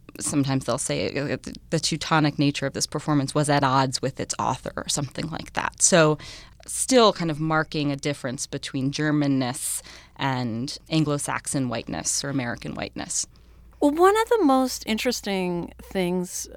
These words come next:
Speaker 2: um, to me reading your, your book is that the Yiddish and German and Italian theater troupes, you write, shared theaters, and they
Speaker 1: Yes.
Speaker 2: shared actors and props and sets.
Speaker 1: Mm-hmm.
Speaker 2: And I think, uh,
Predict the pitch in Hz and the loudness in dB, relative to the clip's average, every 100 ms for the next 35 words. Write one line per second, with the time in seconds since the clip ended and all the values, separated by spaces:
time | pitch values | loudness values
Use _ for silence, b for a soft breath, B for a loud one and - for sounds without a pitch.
0 | - 160 - - - - 190 208 240 160 | -6 -4 -4 -8 -8 0 2 4 2 0
1 | 160 151 151 143 - 175 160 - 156 - | 0 0 -2 -4 -8 -8 -6 -2 -4 -4
2 | 151 185 170 185 175 175 196 226 233 185 | -4 -4 -2 0 -2 -2 -2 -2 -2 -4
3 | 175 175 180 180 160 - - 160 156 175 | -2 -2 0 0 -2 -4 -6 -4 -4 -4
4 | 165 156 185 220 214 - 165 151 - - | -2 -2 -2 -2 -2 -4 -6 -6 -6 -8
5 | - b b b b - 185 175 165 160 | -10 b b b b -6 -2 2 2 0
6 | - - - 202 208 196 175 - 196 190 | -2 -4 -2 0 2 2 0 -4 0 2
7 | 170 - - - - 175 160 156 151 151 | 0 -4 -8 -6 -4 -2 -2 -2 -4 -2
8 | 185 185 175 - 160 - 160 156 151 - | 0 2 2 2 2 0 -4 -4 -6 -4
9 | 156 156 - - 156 147 - - - 180 | -2 -2 -6 -8 -6 -6 -6 -6 -2 -2
10 | - 190 190 196 B - 233 247 285 190 | -2 -6 -6 -8 B -2 2 4 2 0